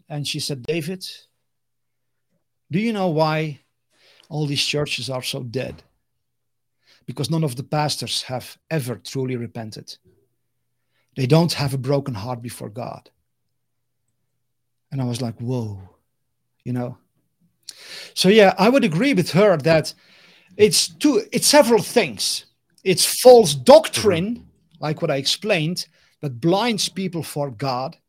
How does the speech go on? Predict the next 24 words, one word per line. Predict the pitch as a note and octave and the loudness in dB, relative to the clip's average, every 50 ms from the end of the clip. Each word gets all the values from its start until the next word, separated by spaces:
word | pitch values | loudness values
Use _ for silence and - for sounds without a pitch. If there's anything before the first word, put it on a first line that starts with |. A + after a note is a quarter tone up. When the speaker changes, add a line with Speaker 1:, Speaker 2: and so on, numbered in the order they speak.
| _ _ _ _ _ _ - | _ _ _ _ _ _ -4
Speaker 1:
They | D3+ D#3+ | -2 0
s-, | D#3+ - - - - - | 0 0 -2 -2 -6 -8
they | B2+ C3 D3+ D#3+ D3+ C3+ | -4 -2 -2 0 -2 -4
think | - - - G3 F#3 E3 | -4 -4 -4 -4 -4 -4
God | B2 F3 F3 F3+ F3+ D#3+ | -2 -2 0 0 0 -2
is | E3 D3 | -2 -2
some | - - - E3+ E3 E3 D3 - - _ _ _ - | -2 -2 -2 -2 -2 -4 -6 -8 -14 _ _ _ -8
uncaring, | F3 F3+ F3 F#3 - - F#3+ G#3 G3 E3+ D#3 C#3 C3 | -6 -6 -6 -6 -6 -4 -2 -2 -2 -2 -4 -4 -4
s-, | A#2 - - - - - | -4 -6 -6 -6 -6 -4
selfish | - - - - A3 A3 A3+ - - - G3 F#3 C3+ - - - - - - - _ | -4 -2 0 2 2 2 2 0 -2 -4 -4 -2 -2 -4 -4 -6 -12 -20 -20 -12 _
psychopath | - - - G3 G#3 - - F3+ - - D3+ B2+ C#3+ D3+ - - _ _ _ _ _ _ _ _ | -6 -2 -2 -2 -2 -4 -6 -8 -6 -6 -6 -6 -8 -12 -16 -20 _ _ _ _ _ _ _ _
who | - F3+ F3 | -6 -6 -2
tells | F3+ F3+ E3 E3+ D3+ - | -2 -2 -2 0 0 0
all | F3+ G#3 G#3+ A3 G#3 F#3 C#3 - _ _ _ _ | 2 4 6 6 4 4 0 -4 _ _ _ _
his | - D#3+ D3+ - | -2 0 0 0
people | - _ A3 A#3+ A#3+ - - E3+ F3 E3+ D3 - _ _ | 0 _ -2 -2 -2 -2 -4 -4 -6 -6 -8 -12 _ _
to | - F#3 | -4 -2
abandon | E3 C3+ A#2 E3+ F3 G3+ A3+ A#3+ F#3+ F#3 F3 - - | -2 0 2 2 2 4 2 2 0 -2 -2 -2 -2
earth | G#3+ A3+ G#3+ D#3+ E3+ D#3+ - - - - - - - - - _ _ _ _ | 0 2 2 2 0 -4 -8 -10 -14 -18 -20 -20 -20 -20 -20 _ _ _ _
and | F3 E3+ E3+ E3 E3 | -4 -4 -2 -2 0
leave | F3 G3+ A3 G#3+ F#3+ D3+ B2 - - - _ _ _ _ _ _ D3+ C#3 | 0 0 0 0 0 -2 -4 -6 -12 -16 _ _ _ _ _ _ -6 2
billions | B2 G#3 B3+ D#4 D#4 C#4 C4 A#3+ G#3 F3 C3+ D3+ | 6 6 8 8 6 4 4 2 0 0 -2 -2
of | F3 D#3 - - - | -2 -4 -4 -6 -6
people | G#3+ A#3 A#3+ A#3+ - F#3 F#3 G3 F#3+ | -4 -4 -4 -2 -2 -4 -4 -4 -8